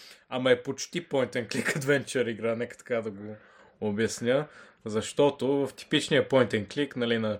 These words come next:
P C или D S системката,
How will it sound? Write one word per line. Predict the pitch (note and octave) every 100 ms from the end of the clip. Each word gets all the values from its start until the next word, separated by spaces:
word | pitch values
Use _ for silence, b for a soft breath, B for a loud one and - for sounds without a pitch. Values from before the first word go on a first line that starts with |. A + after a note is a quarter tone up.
| -
P | A#2
C | G#2 A#2+
или | A2+ G#2+ G#2 G2+ G2+
D | G2 G#2 G#2 G#2+
S | G#2+ - - -
системката, | - - - G#2 G2 - D#3 F#3 A3